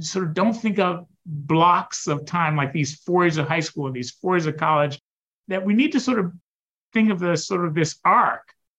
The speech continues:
and that we're just a little piece of that arc of their lives. And we're hoping that it'll be, that we've sort of helped them figure out how the rest of the arc will go. It's gonna be, you should be reconsidering and thinking and engaging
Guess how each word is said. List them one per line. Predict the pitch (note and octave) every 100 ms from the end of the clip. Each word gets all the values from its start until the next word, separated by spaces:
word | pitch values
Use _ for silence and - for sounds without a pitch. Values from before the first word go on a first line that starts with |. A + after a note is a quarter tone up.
| _
and | F3
that | F3+ G3
we're | C#4
just | C4+ G#3
a |
little | C4 A#3+
piece | - C4+ -
of | D#3+
that | D#3 D#3 D#3
arc | B3 E4 F3+ -
of | E3+ D#3+
their | F3 D#3+
lives. | F3+ C4 B3 E3 D#3 - -
And | F#3+
we're |
hoping | F3 C#4+ D4
that | G3
it'll | E3
be, | D3+ D#3+ D3 D3+
that | D#3+ D#3
we've | E3 D3+
sort | - F3 D3
of | C3 -
helped | - F#3+ F#3+
them | E3 C#3+ - - -
figure | F3+ E3
out | D3
how | D#3 D3+
the | C3+
rest | G#3 G3+
of | D#3
the |
arc | B2 C#3 C3
will | B2+
go. | A#2 A2+ A2 C#3 _ _ -
It's | B3+ -
gonna | F#3+ E3
be, | D#3+ D#3+
you | G3+
should | A3+ A#3
be | F#3+
reconsidering | D#3 F3 G3 G3 F3 D#3 F#3 G3 F#3+ D#3+ C#3+
and | C#3 C3+
thinking | G3 G3+ G#3 F3 D3+
and | C#3+ C#3
engaging | C#3 D#3+ G3 A3+ F3+